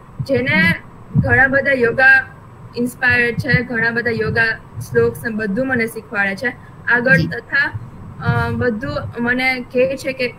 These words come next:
Speaker 1: શું યોગા કામ માટે છે. યોગા
Speaker 2: જી.
Speaker 1: એક એવી વસ્તુ છે કે આપણા અંદરની જે ઇન-, inner peace છે,
Speaker 2: જી.
Speaker 1: આપણને આમ focus level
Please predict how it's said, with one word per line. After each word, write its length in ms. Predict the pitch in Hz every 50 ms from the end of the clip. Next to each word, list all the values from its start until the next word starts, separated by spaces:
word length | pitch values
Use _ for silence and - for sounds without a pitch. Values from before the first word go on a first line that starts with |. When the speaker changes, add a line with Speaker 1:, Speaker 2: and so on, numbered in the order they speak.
| - - - - - - -
Speaker 1:
શું 240 | 269 277 285 277
યોગા 340 | 262 240 233 226 226 254 247 247
કામ 540 | - - - - - - 294 226 240 233 220
માટે 240 | 214 202 - - -
છે. 180 | - 104 - - - - - - - -
યોગા 260 | 240 254 254 269 311 320
Speaker 2:
જી. 120 | 330 -
Speaker 1:
એક 80 | - -
એવી 220 | 254 277 294 311
વસ્તુ 380 | 285 262 - - - - 262 254
છે 240 | 254 - 262 233 240 247 - - - - - -
કે 220 | 269 269 269 269
આપણા 380 | 269 - 233 240 240 262 269 240
અંદરની 480 | 247 247 247 254 254 254 247 254 254
જે 100 | 247 269
ઇન-, 440 | 247 - 233 240 233 - - - 240 247
inner 220 | 254 262 262 247 -
peace 300 | - 247 247 302 - - - -
છે, 140 | 208 196 208 - - - - - - - - -
Speaker 2:
જી. 240 | - 208 196 - - -
Speaker 1:
આપણને 360 | 202 - - 262 262 262 254
આમ 180 | 254 247 240
focus 560 | 247 - - 247 254 - - 302 294 311 - -
level 240 | 262 247 247 254 254